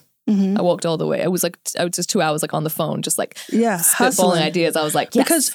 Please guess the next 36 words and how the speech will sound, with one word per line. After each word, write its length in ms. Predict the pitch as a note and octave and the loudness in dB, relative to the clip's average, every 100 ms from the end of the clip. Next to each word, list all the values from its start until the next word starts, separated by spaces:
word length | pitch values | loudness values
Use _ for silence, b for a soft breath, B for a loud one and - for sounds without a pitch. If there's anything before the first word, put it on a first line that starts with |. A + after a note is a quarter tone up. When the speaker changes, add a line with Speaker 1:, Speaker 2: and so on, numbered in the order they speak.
| - | 0
Speaker 1:
well, 180 | C#4+ D4 | 2 4
here's 220 | G#4+ A#4 | 2 2
the 80 | F4 | 0
thing 180 | D#4+ | 2
that 140 | C#4 A3+ | 4 4
we 80 | A#3+ | 2
can, 160 | A#3 | 2
you 80 | A3 | 2
know, 100 | A3 | 2
a 20 | G3+ | 2
lot 80 | A#3 | 0
of 60 | C#4+ | 0
people 180 | C#4+ B3+ | 2 4
who 60 | |
listen 280 | A#3 A3+ A3+ | 4 2 2
to 60 | G3+ | 2
this, 380 | G3 - - b b _ - | 0 0 -2 b b _ -2
a 80 | |
lot 240 | G3 C#4 D#4+ | 2 2 0
aren't, 380 | A3+ G#3+ F3 - | -2 -2 -2 -2
but 100 | G3+ | 0
a 60 | F#3 | 2
lot 260 | G3 A3+ - | 0 -2 -2
are 380 | F#3 D#3 D3+ B B _ - | 0 0 0 B B _ -4
entrepreneurs. 760 | G3+ F#3+ F#3+ F3+ A#2+ - - | -2 0 0 -2 -2 -6 -4
Speaker 2:
Yeah. 140 | F#3+ - | -2 2
Speaker 1:
So 120 | A#3 | 4
you 200 | C4+ F#4 | 4 4
understand, 360 | C4+ A#3 A3 | 2 0 0
let 80 | B3+ | 2
me 140 | D#4 C#4 | 2 2
break 280 | A#3 A3+ | 0 0
it 60 | G3+ | 0
down 180 | G3+ F#3 | 0 0
like 180 | E3+ - | -2 0
this. 300 | G#3+ E3 | -2 -2